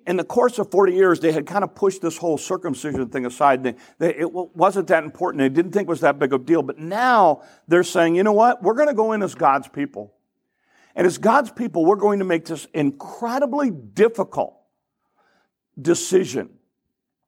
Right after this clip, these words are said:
that we are gonna go ahead and go through a circumcision that we should have done forty years before." For the last forty years, we should have been doing this, but we haven't. So from this point on, you need to know it. We're gonna go back and make it right.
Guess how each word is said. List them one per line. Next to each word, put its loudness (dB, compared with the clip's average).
that 0
we -2
are 0
gonna 0
go 2
ahead 2
and 2
go 2
through -4
a 2
circumcision -6
that -4
we -2
should -8
have -6
done 2
forty 2
years 2
before." -8
For 2
the -2
last 2
forty 0
years, 2
we -10
should -8
have -2
been -4
doing -2
this, -8
but -14
we -12
haven't. 0
So 0
from 0
this 2
point 0
on, 4
you 0
need 0
to -4
know 4
it. -2
We're 2
gonna -2
go 2
back 0
and -6
make -10
it -12
right. -6